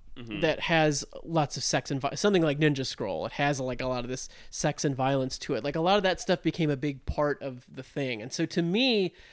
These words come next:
Speaker 2: that's what anime was. And it's sort of weird to sort of look at it now where for a lot of people today, I think, you know, like, Pokemon is probably your introduction
Speaker 1: Yeah.
Speaker 2: to anime, or Dragon Ball is your introduction to anime, which is a totally different thing. And anime is,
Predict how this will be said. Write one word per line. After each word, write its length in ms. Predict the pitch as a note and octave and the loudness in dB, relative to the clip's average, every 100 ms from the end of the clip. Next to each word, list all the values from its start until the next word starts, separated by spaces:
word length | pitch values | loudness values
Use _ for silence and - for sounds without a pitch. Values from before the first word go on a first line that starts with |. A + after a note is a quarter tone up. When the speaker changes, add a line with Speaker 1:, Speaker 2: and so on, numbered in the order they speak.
| - _ _ - | -20 _ _ -10
Speaker 2:
that's 360 | F3 F3+ A#3 A#3 | 0 2 4 2
what 120 | F3+ | 2
anime 440 | F3 E3 D3+ C3+ | 4 4 4 4
was. 340 | D3 D3 B2+ C3+ | 4 4 2 -2
And 100 | C3+ | -4
it's 80 | |
sort 140 | - D#3+ | -2 -2
of 120 | C#3 | 2
weird 280 | D3 D#3+ D3+ | 4 4 4
to 100 | C#3 | -2
sort 160 | D3 | -2
of 80 | C3+ | -2
look 220 | C#3 D3 | -2 0
at 100 | D3 | 0
it 100 | B2+ | -2
now 280 | C3 C#3 C#3+ | -4 -2 -2
where 320 | C3 C3 B2+ - - C#3 | 0 -2 -4 -10 -18 -18
for 240 | - D3 | -4 0
a 80 | C#3 | 2
lot 200 | C3+ F#3+ | 4 2
of 60 | G3 | 2
people 280 | E3 C#3+ C3 | -4 -4 -6
today, 640 | - C3 A3 A3+ D#3+ D3+ | -8 2 4 6 4 0
I 20 | |
think, 220 | - C#3+ | -2 -4
you 60 | C#3 | -2
know, 60 | C3 | -4
like, 180 | C3 | -6
Pokemon 600 | - F#3 D#3 A#2+ G2+ G#2+ - | -6 -6 -4 -6 -6 -8 -6
is 160 | B2+ | -8
probably 600 | - C3 A#2 A2+ B2 A2 - - - | -4 -4 -4 -6 -6 -8 -10 -20 -8
your 100 | D3+ | -2
introduction 460 | D#3 C3+ C#3 C3 E3 | 0 0 -2 0 2
Speaker 1:
Yeah. 60 | F3+ | 2
Speaker 2:
to 100 | C#3 | 0
anime, 480 | B2+ A#2+ A2+ G#2+ - - - | -8 -6 -6 -6 -10 -20 -14
or 240 | C3 C3 B2 | -10 -8 -6
Dragon 400 | - E3+ E3 D3 | 0 2 2 0
Ball 280 | B2+ B2 | -2 -4
is 160 | A#2+ B2 | -6 -6
your 120 | B2+ | -6
introduction 460 | B2+ C3 B2 A#2+ C3 | -6 -6 -6 -6 -8
to 60 | F2 | -8
anime, 300 | B2 B2+ C3 | -6 -6 -6
which 160 | C#3+ | -4
is 100 | D#3+ | -4
a 60 | C#3+ | -6
totally 400 | - - A3+ F#3+ | -6 -2 0 0
different 400 | D3+ C#3+ B2+ - | -2 -4 -10 -2
thing. 340 | F#3 D3 A#2+ B2 | 0 0 -2 -10
And 160 | C#3 | -8
anime 320 | D3 E3 D#3+ D3+ | -4 0 2 2
is, 640 | D3 A#3 A#3+ F#3+ D#3 - | 2 4 6 4 2 -8